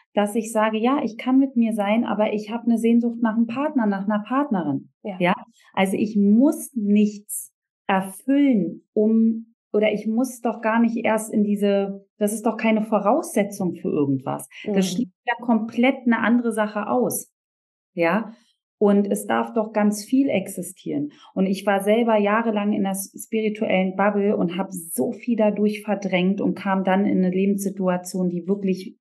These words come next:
Speaker 1: sehr herausfordernd für mich war.
Speaker 2: Mhm.
Speaker 1: Und die hat mich so in die Realität gebeamt, dass ich dachte, „Boah, wie krass.“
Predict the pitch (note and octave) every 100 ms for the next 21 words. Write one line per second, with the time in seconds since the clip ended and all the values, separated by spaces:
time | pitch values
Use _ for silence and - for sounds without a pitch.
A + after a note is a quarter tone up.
0 | _ G3 - G#3+ A#3+ G#3 E3+ E3+ E3+ -
1 | E3+ E3 E3 - E3+ D#3+ E3 D#3 E3 G3
2 | G3 - - G3+ F#3 F#3 F3+ - G3 G3+
3 | G3 G3 F3 C4 - A3+ A3 G#3 G3+ G3+
4 | G3+ - A3+ - G#3 F3 F3+ G3 F#3 F3+
5 | F#3+ - F#3 F3+ - F#3+ - _ _ _
6 | _ - F#3+ F3 F3 E3+ - - G3+ -